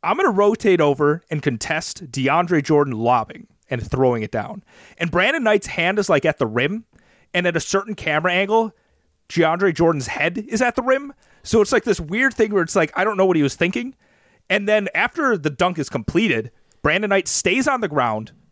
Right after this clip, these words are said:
There's, like, a stoppage of play 'cause there's a foul. Everybody's making a face. I think Blake Griffin comes and just, like, hugs him. It, it's just, the whole production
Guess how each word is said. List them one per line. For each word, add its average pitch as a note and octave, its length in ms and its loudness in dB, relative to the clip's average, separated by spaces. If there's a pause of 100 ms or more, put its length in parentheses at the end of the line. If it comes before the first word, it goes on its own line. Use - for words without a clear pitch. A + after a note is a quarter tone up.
(440)
There's, G3 220 2
like, G#3 140 0
a E3 60 -6
stoppage A3+ 520 -2
of G3 80 0
play F#3 240 2
'cause D3+ 160 -2
there's D3 120 -2
a C3 40 -4
foul. C3 520 0 (460)
Everybody's A3 600 2
making E3+ 300 0
a B2+ 40 -2
face. B2+ 520 -2 (280)
I F3+ 80 0
think E4 180 -6
Blake A#3+ 200 0
Griffin A#3 280 -2
comes G#3+ 280 -2
and F3 80 -4
just, F#3 180 -4
like, C#3+ 160 2
hugs G3 320 -2
him. A#3 240 -2 (340)
It, F#3 160 -2
it's F#3 200 0
just, - 340 -4
the F3 200 -2
whole C4+ 220 -2
production F#3 720 -2